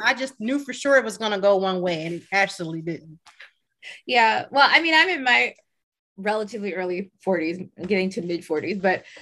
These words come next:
Speaker 2: um, but I really wanted to get into the space of someone in their kind of early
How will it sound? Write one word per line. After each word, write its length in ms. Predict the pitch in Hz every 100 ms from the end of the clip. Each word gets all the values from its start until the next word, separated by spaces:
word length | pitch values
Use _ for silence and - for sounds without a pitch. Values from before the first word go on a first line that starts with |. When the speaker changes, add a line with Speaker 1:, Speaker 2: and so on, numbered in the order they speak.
| -
Speaker 2:
um, 360 | 208 202 190 196
but 120 | 196 220
I 60 |
really 380 | 247 269 302 294
wanted 440 | 220 220 214 208 202
to 180 | 208 190
get 260 | 175 190
into 200 | 196 202
the 100 | 185
space 380 | 185 - 185 190
of 80 | 175
someone 280 | - 190 185
in 160 | 180 180
their 220 | 180 180
kind 200 | - 180
of 80 | -
early 400 | 180 185 180 190